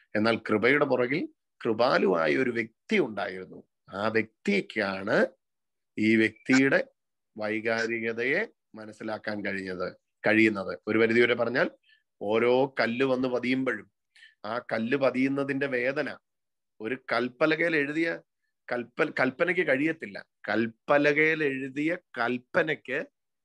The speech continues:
കല്ല് വന്ന് പതിയുന്നതിന്റെ വേദന മനസ്സിലാവത്തില്ല. കാരണം ജീവനില്ലാത്ത ഒരു കൽപ്പലക, ആ കൽപ്പലകയിൽ എഴുതിയ കൽപ്പനയ്ക്ക് കല്ല് വന്ന്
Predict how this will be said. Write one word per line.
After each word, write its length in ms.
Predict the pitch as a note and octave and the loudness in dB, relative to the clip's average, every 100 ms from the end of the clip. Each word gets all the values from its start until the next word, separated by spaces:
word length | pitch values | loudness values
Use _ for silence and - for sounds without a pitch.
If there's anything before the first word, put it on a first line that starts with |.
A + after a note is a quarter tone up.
| - | -4
കല്ല് 360 | A#2 A#2 C#3+ F#3+ | -2 0 4 4
വന്ന് 320 | F3+ D#3+ E3 | 4 2 0
പതിയുന്നതിന്റെ 720 | D3 C3+ C#3+ D#3 D#3 C#3+ C#3 | 0 0 0 2 0 0 -2
വേദന 340 | C3+ B2+ C3+ C3+ | 0 -2 -2 -6
മനസ്സിലാവത്തില്ല. 800 | A#2+ A2+ A#2 A2 G#2 - - - _ _ _ _ _ - | -6 -8 -8 -8 -8 -12 -14 -20 _ _ _ _ _ -2
കാരണം 300 | G2+ A#2 A#2 | 0 0 0
ജീവനില്ലാത്ത 600 | A2 B2 D3 C#3 C#3 - | 4 4 4 4 2 4
ഒരു 160 | C3+ B2 - | 2 0 -2
കൽപ്പലക, 540 | G#2+ A2 - A#2+ A#2 C#3 D4+ _ _ _ _ _ _ - - | -2 -2 0 0 2 -2 -2 _ _ _ _ _ _ -20 -10
ആ 120 | G#2 | -6
കൽപ്പലകയിൽ 920 | A#2+ - A2+ A2 _ D3+ D#3 D#3 F3 D#3+ | -6 -2 -4 -4 _ 0 0 0 -4 -6
എഴുതിയ 420 | C3+ C#3+ E3 - _ C3 | -10 -8 -8 -8 _ -8
കൽപ്പനയ്ക്ക് 840 | A#2+ A#2 _ F3+ D#3+ - A2 C3+ - _ _ _ _ _ _ - | -8 -10 _ 0 0 -6 -4 -4 -4 _ _ _ _ _ _ -8
കല്ല് 340 | G#2 A2 B2+ D3+ | -6 -4 0 2
വന്ന് 260 | C#3+ C#3+ | 2 2